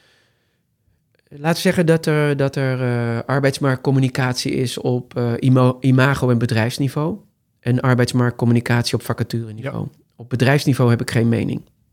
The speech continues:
Speaker 2: Net, eh, net had je hem wel, toch? <laughs>
Speaker 1: Anders dan net. Had ik,
Speaker 2: Oké.
Speaker 1: kom maar, anders dan net. Ja,
Speaker 2: <laughs> Ja,
Speaker 1: ik,
Speaker 2: precies.
Speaker 1: ik, ik, eh, de-, doe je best allemaal.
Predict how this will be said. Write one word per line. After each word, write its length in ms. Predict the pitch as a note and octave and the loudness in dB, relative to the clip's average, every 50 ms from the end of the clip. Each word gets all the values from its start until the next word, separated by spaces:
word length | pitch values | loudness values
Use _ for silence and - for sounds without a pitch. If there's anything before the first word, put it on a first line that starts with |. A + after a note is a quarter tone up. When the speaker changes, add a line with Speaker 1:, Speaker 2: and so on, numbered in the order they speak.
| _ _ _ _ _ _ _ _ _ _ _ _ _ _ _ _ _ _ _ _ _ _ _ _ _ - | _ _ _ _ _ _ _ _ _ _ _ _ _ _ _ _ _ _ _ _ _ _ _ _ _ -16
Speaker 2:
Net, 260 | A#2+ B2 - - - | -12 -12 -12 -12 -14
eh, 200 | G2+ D2+ D#2 D2+ D#2+ | -18 -16 -16 -14 -12
net 180 | G#2+ B2+ - | -10 -8 -6
had 140 | A2 G2+ - | -4 -4 -2
je 60 | - | -2
hem 100 | B2 B2+ | 0 0
wel, 120 | C3+ A2+ G2 | 0 0 0
toch? 280 | B2+ E3 E3+ - _ _ _ - - _ _ _ - - | 0 -2 -4 -4 _ _ _ -20 -20 _ _ _ -16 -8
<laughs> 360 | - A#2+ - - - - - - | -4 -4 -4 -4 -6 -10 -4 0
Speaker 1:
Anders 280 | B2 C3 B2+ A#2 A2 | 2 4 4 4 4
dan 160 | A2+ C3 A#2 | 4 4 4
net. 280 | A#2 - - D#3+ B2 - | 4 4 2 0 0 -4
Had 240 | - - A2+ B2 C3 | -2 -2 0 2 4
ik, 60 | C#3 - | 2 2
Speaker 2:
Oké. 200 | B2+ - - B2 | 2 2 0 2
Speaker 1:
kom 180 | - C#3 B2+ | 2 2 4
maar, 140 | A#2+ A#2+ A#2+ | 4 4 4
anders 280 | - B2+ A#2+ B2 A#2+ - | 4 4 2 2 2 2
dan 160 | - A2 G#2+ | 2 0 2
net. 300 | G2 G#2 G#2 G2+ - - - | 2 0 -2 -4 -6 -10 -10
Ja, 80 | - - - | -12 -10 -6
Speaker 2:
<laughs> 0 | |
Ja, 300 | - A2+ G#2 A2 - - - - - - | -2 0 0 0 -2 -6 -8 -6 -4 -2
Speaker 1:
ik, 60 | - | -2
Speaker 2:
precies. 380 | - E3+ C#3 C3+ B2 - - | -2 0 0 -2 -2 -2 -6
Speaker 1:
ik, 200 | - - A2+ - | -6 -4 -4 -4
ik, 80 | - F#2 - - | -4 -6 -6 -4
eh, 200 | - A#2+ A#2 G#2 | -2 -2 -2 0
de-, 180 | A2 - - A#2+ | 0 -2 0 2
doe 160 | A#2 A2+ A2 | 4 4 4
je 60 | A2 | 4
best 240 | G#2 A2 G2+ - - | 4 2 0 0 -2
allemaal. 360 | F2 F#2 F2+ F2+ F#2 - - | -2 -4 -4 -4 -4 -4 -4